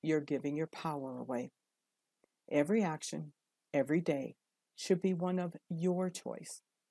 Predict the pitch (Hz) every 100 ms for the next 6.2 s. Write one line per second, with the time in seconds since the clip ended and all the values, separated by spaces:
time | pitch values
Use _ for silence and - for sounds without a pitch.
0 | _ _ _ - 170 175 170 165 156 165
1 | 151 208 - 180 170 170 - 165 160 -
2 | 165 170 170 160 156 - 156 160 151 151
3 | 139 151 202 247 - 156 202 - _ _
4 | _ _ _ - 220 226 208 208 - 220
5 | 226 254 - 185 - 180 175 - 151 175
6 | 185 -